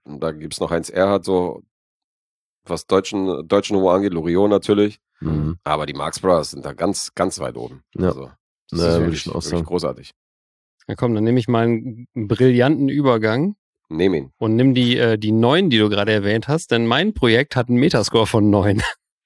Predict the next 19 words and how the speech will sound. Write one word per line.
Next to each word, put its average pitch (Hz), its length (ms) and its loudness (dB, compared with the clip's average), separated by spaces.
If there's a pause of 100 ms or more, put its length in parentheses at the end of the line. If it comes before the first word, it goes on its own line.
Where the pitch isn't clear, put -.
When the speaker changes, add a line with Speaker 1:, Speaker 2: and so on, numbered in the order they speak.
Speaker 1:
Oh. 113 180 -4 (640)
Speaker 2:
Von - 480 -4
neun? 95 540 0
Speaker 3:
Ja. 110 200 -6 (560)
Speaker 2:
Alter. 82 460 -4
Speaker 3:
Von 120 280 -4
neun. 127 280 0
Speaker 1:
Hast 98 180 -4
ein 107 40 2
richtiges 120 300 0
Highlight 127 220 4
mitgebracht 82 460 -4
für - 120 -8
die, 82 200 -2
äh, 76 240 -2
weitere 82 240 0
Anreise, 76 340 -4
ja? 87 200 -6 (680)
Speaker 3:
Ja, 123 400 2